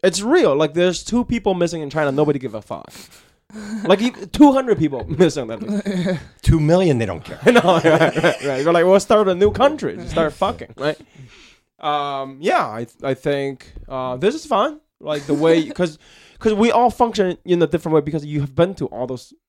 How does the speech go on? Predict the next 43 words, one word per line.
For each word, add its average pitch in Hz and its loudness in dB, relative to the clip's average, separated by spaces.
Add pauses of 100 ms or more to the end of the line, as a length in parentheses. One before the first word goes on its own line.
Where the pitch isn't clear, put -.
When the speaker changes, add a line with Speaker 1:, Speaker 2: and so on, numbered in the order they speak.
(260)
Speaker 1:
countries, 185 -4
and 143 -4
then 147 -2
you 143 -2
hear 156 2
stories 165 0
like, 143 -2
"Oh, 226 0
I've 196 0
been 240 -2
there." 165 -2
Like, 127 -4
if 143 -2
this 170 0 (320)
made 180 0
to 180 -4
the 170 -6
news 175 2
when 156 0
I 156 2
lived 185 0
there, 143 0
th-, 135 -4
they 170 0
ain't 220 2
gonna 208 4
be 190 2
on 185 2
the 175 -2
news. - -6
Speaker 2:
But 170 -8
in 170 -2
the 143 0
K 165 -4
T 147 -6
V 170 -4
rooms, 104 -10
there 131 -4
are 127 -10
thirty 156 -10
women 143 -10
lining 120 -12
up. 135 -16